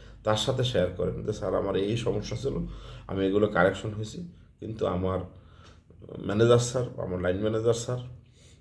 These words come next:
বা আমার বস, আহ, এই ধরনের বিহেভ থেকে তো বের হচ্ছে না, আমি এখন কী করতে পারি?" অবশ্যই আপনার স্যারের সাথে, আপনার সাথে পারিবারিক কোনো দ্বন্দ্ব নাই,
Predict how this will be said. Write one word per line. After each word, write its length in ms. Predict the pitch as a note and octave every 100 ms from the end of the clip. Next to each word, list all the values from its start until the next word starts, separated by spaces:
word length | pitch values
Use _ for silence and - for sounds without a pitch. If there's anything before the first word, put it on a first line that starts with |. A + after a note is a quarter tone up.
| -
বা 120 | F#2
আমার 240 | F#2 F#2+ F#2
বস, 600 | F2 B2 C3 - - - - - _ - - - - -
আহ, 140 | - G1+
এই 220 | F#2+ A2
ধরনের 300 | G#2 G#2 G2+
বিহেভ 260 | F2+ F#2+ G2+
থেকে 200 | - F2+
তো 120 | F2 F2
বের 200 | F2 F2
হচ্ছে 280 | F2 -
না, 80 | E2+
আমি 180 | E2+ G2
এখন 220 | F#2+ E2+ E2+
কী 80 | E2+
করতে 240 | - -
পারি?" 200 | - - - - - - - - - - - - - - - - - - - -
অবশ্যই 640 | B2 D#3+ E3 - F3 G#3 - - - - -
আপনার 260 | G2 A#2+
স্যারের 300 | A#2 G#2+ G#2
সাথে, 400 | A2 A#2 - A#2+ B2 -
আপনার 280 | - G#2
সাথে 400 | G#2+ - F2 G#2 F2 - - - - -
পারিবারিক 500 | A2+ A#2 B2 B2 B2+
কোনো 180 | B2 A#2+
দ্বন্দ্ব 340 | G#2+ G#2 G#2
নাই, 220 | A2 A2+